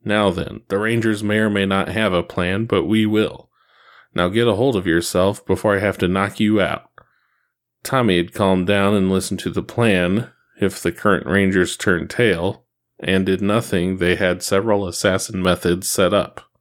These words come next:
He had argued with these ideas at the very beginning, but he had quickly been outvoted. It was after that happened that he got the feeling that he was there by necessity than the fact that he was actually wanted.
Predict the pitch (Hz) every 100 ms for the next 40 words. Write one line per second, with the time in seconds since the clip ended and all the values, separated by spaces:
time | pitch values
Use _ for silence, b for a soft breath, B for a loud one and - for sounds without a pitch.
0 | _ _ _ _ _ _ _ _ _ _
1 | _ - 95 98 92 90 - 120 120 95
2 | 85 85 87 - 92 87 87 87 87 92
3 | 104 - 87 92 98 87 90 110 107 90
4 | 95 123 b b b - 107 98 95 -
5 | 135 123 113 98 101 101 95 69 95 87
6 | 76 80 92 B B B _ _ _ _
7 | _ _ - 95 85 92 104 120 - 95
8 | 95 123 87 95 82 95 101 90 87 85
9 | 92 - - - 92 98 110 104 92 -
10 | _ _ - 95 92 87 98 98 90 92
11 | 87 - 117 127 92 87 85 - B B
12 | B B B - 92 85 82 92 87 -
13 | 92 - 85 85 87 90 - - 87 90
14 | 104 87 92 -